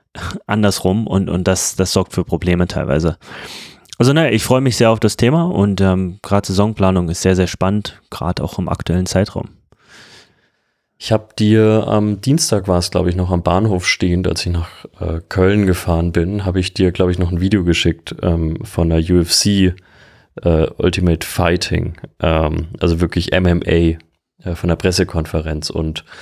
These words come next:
Speaker 2: es soll heute gar nicht um M M A gehen. Ich bin großer M M A-Fan. Das wird man besonders, wenn man Kinder hat, die gerne um vier Uhr ungefähr aufstehen. Dann kann man sich nämlich sonntags,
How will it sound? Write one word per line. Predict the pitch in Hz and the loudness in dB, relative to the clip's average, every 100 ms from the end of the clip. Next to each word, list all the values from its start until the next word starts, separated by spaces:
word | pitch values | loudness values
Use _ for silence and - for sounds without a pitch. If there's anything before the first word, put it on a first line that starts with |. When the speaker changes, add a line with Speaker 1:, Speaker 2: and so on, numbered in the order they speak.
| - - - | -20 -16 -2
Speaker 2:
es | |
soll | 104 | 2
heute | 113 120 | 4 2
gar | - 87 | 2 2
nicht | 123 117 | 2 0
um | 98 | -2
M | - | -2
M | 101 95 | 0 0
A | 90 | 0
gehen. | 87 101 120 | 2 2 2
Ich | 95 - | 0 -2
bin | 90 90 | -2 -2
großer | - 98 101 90 | 0 0 2 2
M | 80 | 2
M | 82 73 | 0 2
A-Fan. | 80 82 95 117 156 127 | 0 0 0 0 -2 -10
Das | - 85 101 | -8 -4 -2
wird | 101 | 0
man | 95 | 0
besonders, | 90 87 90 101 95 | 0 2 2 0 -2
wenn | 90 | -2
man | 85 | -2
Kinder | - 101 107 | -2 0 0
hat, | 95 95 | 0 -4
die | - | -2
gerne | 82 90 87 | 0 0 0
um | 80 85 87 - - - - _ | -2 -4 -6 -16 -20 -20 -20 _
vier | - - - 117 107 | -16 -10 -2 0 2
Uhr | 127 120 | 2 2
ungefähr | 120 117 120 85 | 2 2 4 4
aufstehen. | 117 - 131 110 | 2 0 -2 -2
Dann | 95 | -2
kann | 104 | -2
man | 98 95 | -2 -2
sich | 92 90 | -2 -4
nämlich | 90 87 87 | -2 -2 0
sonntags, | 101 95 101 98 90 - - | 0 0 2 2 0 -2 -6